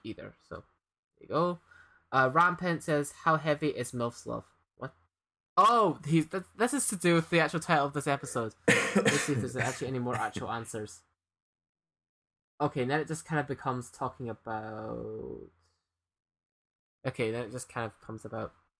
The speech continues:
um, you can defend your stance if you want. Uh, but yeah, I think that does it for actual entries on the list. Thank you, everybody, for your input, as always. And obviously, we leave this, uh, topic up for another week,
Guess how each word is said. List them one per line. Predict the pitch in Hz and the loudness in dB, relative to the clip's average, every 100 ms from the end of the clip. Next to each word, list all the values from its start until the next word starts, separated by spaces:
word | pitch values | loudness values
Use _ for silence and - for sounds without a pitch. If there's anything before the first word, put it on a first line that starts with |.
| _ _ | _ _
um, | 107 107 - _ _ | -16 -16 -18 _ _
you | 202 | -6
can | 277 | -2
defend | 339 285 | 2 2
your | 240 | 4
stance | 208 175 | 2 2
if | 160 131 | 2 0
you | 113 | 0
want. | 131 123 - - - - - | 2 0 -4 -18 -20 -2 4
Uh, | 151 143 139 143 | 6 8 6 4
but | 254 | 2
yeah, | 190 - 156 | 2 2 -2
I | |
think | 165 - 240 262 | -2 0 0 2
that | 240 | 0
does | 220 202 | 2 -2
it | 165 | 0
for | - | 2
actual | 160 175 - 170 | 4 4 2 2
entries | 143 151 - 156 | 2 2 2 0
on | - 139 | 4 2
the | 131 | 4
list. | 131 131 - | 2 0 2
Thank | 208 240 | 2 4
you, | 240 | 2
everybody, | 214 220 180 160 120 | 4 2 2 2 2
for | - 175 | 0 2
your | 160 143 | 4 2
input, | 147 143 151 107 | 2 -2 -4 0
as | 127 120 | 0 2
always. | 135 180 214 240 208 | 2 2 0 -2 0
And | 127 | 2
obviously, | 127 127 131 | 2 0 -2
we | 123 | -2
leave | 120 123 - | 0 -2 -2
this, | 131 - - | -2 -2 0
uh, | 127 | -2
topic | - 135 131 | 0 -2 0
up | 131 | -4
for | - 139 | 0 0
another | 123 120 | 0 0
week, | 127 - | -4 -6